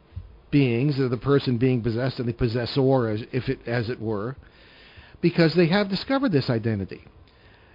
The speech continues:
And the person who is being possessed is not, doesn't always consider themselves a victim here very often. So I think that, that those are two important points.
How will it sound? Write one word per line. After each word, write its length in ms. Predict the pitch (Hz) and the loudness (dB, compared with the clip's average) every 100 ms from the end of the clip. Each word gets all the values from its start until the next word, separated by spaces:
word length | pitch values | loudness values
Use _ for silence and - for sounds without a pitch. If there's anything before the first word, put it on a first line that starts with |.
| _ - | _ -8
And 500 | 147 151 151 151 135 | -4 -2 -2 -4 -6
the 80 | 151 | -6
person 720 | - 240 240 165 143 175 - - | -2 -2 0 -2 -2 -6 -12 -4
who 120 | 147 | 0
is 100 | 127 | 0
being 360 | 113 165 165 147 | 0 2 2 2
possessed 560 | 135 110 180 135 - | 0 0 0 0 -4
is 200 | - 127 | -10 -6
not, 240 | 156 175 220 - - - - - - - _ _ _ - - | -4 -4 -6 -12 -18 -18 -20 -20 -20 -20 _ _ _ -18 -2
doesn't 300 | 151 214 269 | 2 4 4
always 260 | 202 214 - | 4 2 2
consider 400 | 170 - 247 226 | -4 -4 0 0
themselves 440 | 143 - 120 127 | 0 0 -4 -4
a 60 | 151 | -8
victim 540 | 143 240 - 120 98 | -4 -4 -2 -4 -4
here 340 | 92 92 - - - - - - - - - | -6 -8 -12 -20 -20 -20 -20 -20 -20 -20 -8
very 260 | 123 113 120 | -2 -2 -2
often. 300 | 110 117 113 | -4 -6 -2
So 120 | 151 | 0
I 100 | 151 | 2
think 160 | 220 | 0
that, 140 | 170 131 | 0 -2
that 140 | - | -2
those 200 | 143 170 | 0 0
are 40 | 180 | -2
two 220 | - 175 | -2 -2
important 420 | 156 - 165 135 | -2 -4 -6 -6
points. 300 | - 175 110 | -6 -6 -6